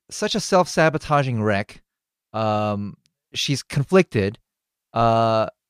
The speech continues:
I, I, I'm tr-, trying to process that phone call. Or actually, I guess, what am I trying to process? D-, it's like, so she didn't make the phone call.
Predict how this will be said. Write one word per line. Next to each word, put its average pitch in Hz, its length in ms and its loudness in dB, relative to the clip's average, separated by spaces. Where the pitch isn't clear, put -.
I, 151 140 4
I, 156 320 0
I'm 165 200 2
tr-, - 180 -8
trying 208 260 0
to 196 80 2
process 156 760 2
that 139 280 0
phone 151 240 4
call. 120 360 0
Or 143 300 6
actually, 190 320 0
I 208 80 2
guess, 220 300 -2
what 190 140 -6
am 220 60 -4
I - 40 0
trying 113 180 -4
to 95 40 -4
process? 87 600 -8
D-, 117 240 -8
it's - 200 -6
like, 170 300 0
so - 120 -8
she 180 160 0
didn't 220 180 -2
make 226 140 -4
the 185 80 0
phone 110 240 -2
call. - 360 -10